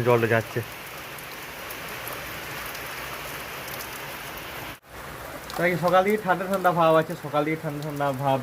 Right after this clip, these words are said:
বুঝতে পারছো, আজকে জল হচ্ছে যেহেতু, আজকে মৌসুমটা খুব দারুণ থাকবে। তাই কন্টিনিউ ভিডিওটা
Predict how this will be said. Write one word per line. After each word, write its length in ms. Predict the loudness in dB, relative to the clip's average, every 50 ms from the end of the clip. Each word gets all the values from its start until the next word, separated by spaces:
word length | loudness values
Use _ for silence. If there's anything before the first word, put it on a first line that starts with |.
| -2 -10 -14 -14 -14 -8 -4
বুঝতে 200 | -4 -2 0 2 2
পারছো, 200 | 2 2 4 2 4
আজকে 140 | 4 4 2 2
জল 120 | 2 2 4 2
হচ্ছে 160 | 0 0 0 2 2
যেহেতু, 280 | 2 2 2 0 0 -2 0 -2
আজকে 160 | -2 -4 -4 -2 -2
মৌসুমটা 280 | -2 -2 -2 -4 -4 -4 -4
খুব 100 | -4 0 0
দারুণ 200 | 2 2 2 0 -2 -2
থাকবে। 280 | -2 -2 -2 -2 -4 -6 -6 -8 -12 -12 -12 -12 -12 -12 -12 -12 -12 -12 -12 -12 -12 -12 -12 -12 -6 2
তাই 160 | 4 4 4 4 6 4
কন্টিনিউ 360 | 4 4 4 0 0 0 0 0 0
ভিডিওটা 300 | 2 4 4 4 4